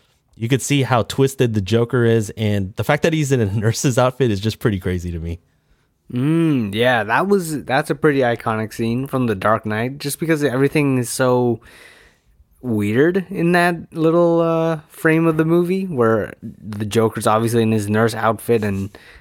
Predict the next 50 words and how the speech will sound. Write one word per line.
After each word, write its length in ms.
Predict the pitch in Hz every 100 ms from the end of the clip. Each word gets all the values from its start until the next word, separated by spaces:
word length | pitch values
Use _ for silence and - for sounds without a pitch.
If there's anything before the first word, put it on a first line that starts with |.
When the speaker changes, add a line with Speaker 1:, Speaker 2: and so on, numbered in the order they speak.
| -
Speaker 2:
it's, 120 | -
like, 220 | 113 98
broad 300 | 110 110 107
daylight 440 | 110 113 113 110 110
and 140 | 113
he's 100 | 110
about 180 | 104 113
to 60 | 104
blow 280 | 110 120
up 120 | 117 110
a, 240 | 104 101
a 140 | -
hospital. 520 | 104 120 - 110 104 101
So 380 | 113 107 104 - - _ _
Speaker 1:
Yeah. 200 | 82 85
Speaker 2:
that's 200 | 123 175
definitely 300 | 254 - 403
a 40 | 117
good 180 | 117
one. 260 | 101 107 156 _ _ _
Speaker 1:
Yeah, 100 | 107
I 40 | 120
remember, 400 | 135 151 151 143
uh, 140 | 127
when 160 | 123 127
he 260 | 135 127
presses 360 | 123 151 147 123
the 80 | 113
button, 260 | 135 139
it's, 160 | 127 - -
it 80 |
doesn't 280 | 120 139 143
actually 380 | 135 - 131 120
blow 300 | 101 123 131
up 100 | 139
right 140 | 135
away. 160 | 143 131
He's 180 | 113 107
like, 140 | 95 -
"Uh, 280 | 104 95 -
what's 240 | 120 -
going 160 | 131 127
<laughs> 40 | 156 123 -
on?" 80 | 156 -
So 240 | - 180
there's 160 | 175 160
a 40 |
little 280 | 175 185 233
bit 160 | 240 220
of 160 | 165